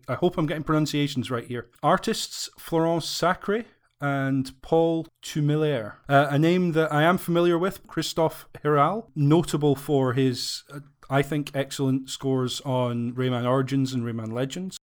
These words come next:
And the engine, the Jade engine, an engine that's developed purely for this game, uh, by a fairly small team to begin with. There were only thirty staff on the game, uh,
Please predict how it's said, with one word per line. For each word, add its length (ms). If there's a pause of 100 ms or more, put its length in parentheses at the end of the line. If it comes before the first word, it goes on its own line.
(360)
And 160
the 100
engine, 480
the 100
Jade 380
engine, 380 (140)
an 140
engine 400
that's 160
developed 460
purely 320
for 320
this 240
game, 360 (380)
uh, 140
by 200
a 60
fairly 300
small 380
team 380
to 120
begin 280
with. 160
There 100
were 100
only 220
thirty 400
staff 600
on 280
the 220
game, 360 (460)
uh, 300